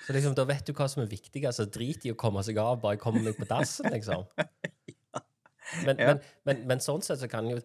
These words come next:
Speaker 1: altså, det kan jo være de har en strategi med dette, at da er det innforstått, er du svaksynt, så, så vet du at, ja, men på doen, der er det blindeskrift, på utgangsdøra, der er det ingenting. For det må jo være, det må jo være kjipt da, du, du, du sitter der og er pissetrengte.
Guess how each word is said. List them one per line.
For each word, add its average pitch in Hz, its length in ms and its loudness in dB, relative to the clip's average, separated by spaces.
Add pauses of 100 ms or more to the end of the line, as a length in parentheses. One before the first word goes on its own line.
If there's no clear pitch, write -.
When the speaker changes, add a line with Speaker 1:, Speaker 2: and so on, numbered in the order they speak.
(160)
Speaker 1:
altså, 113 180 -4
det 113 80 -4
kan 120 160 -2
jo 156 80 0
være 113 220 0
de 107 80 -2
har 107 160 0
en 110 80 -4
strategi 98 500 -8
med 151 140 -2
dette, 92 180 -2
at 95 360 -4
da 107 160 -6
er 104 180 -6
det 92 60 0 (340)
innforstått, 90 640 -8
er 98 80 -8
du 90 80 -10
svaksynt, 117 580 -6
så, 98 140 -4 (300)
så - 200 -10
vet 101 160 -2
du - 80 -6
at, 95 140 -6
ja, 101 100 0
men 107 160 -4
på 101 140 -6
doen, 110 340 -4
der 104 300 -2
er 95 80 -4
det 90 80 -6
blindeskrift, 117 560 -6 (420)
på - 140 -6
utgangsdøra, 85 1040 -4 (420)
der 127 220 -2
er - 20 0
det - 80 -8
ingenting. 87 460 -6 (480)
For 107 80 -2
det 104 80 0
må 120 100 4
jo 147 80 2
være, 110 160 0
det 104 140 -4
må 131 80 4
jo 170 80 0
være 131 80 -2
kjipt - 340 -8
da, 82 140 -4
du, 95 100 -8 (380)
du, 113 160 -8
du 107 180 -12
sitter 107 380 -4
der 95 80 -4
og 87 80 -2
er - 80 -8
pissetrengte. 107 540 -6